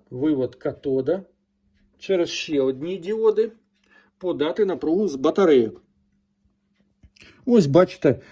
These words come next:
діод замість дроселя я поставив з цього боку, це С М Д діод.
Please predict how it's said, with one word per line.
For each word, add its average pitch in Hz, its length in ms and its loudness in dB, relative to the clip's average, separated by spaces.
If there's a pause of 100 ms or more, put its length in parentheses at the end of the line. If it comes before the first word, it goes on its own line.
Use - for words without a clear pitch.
(220)
діод 160 500 6
замість 147 580 2
дроселя 147 720 4
я 131 400 0 (1080)
поставив 139 580 2
з - 100 -18
цього 143 380 4
боку, 135 440 2
це 147 260 -2
С 131 200 -2
М 139 100 0
Д 123 220 2
діод. 127 460 0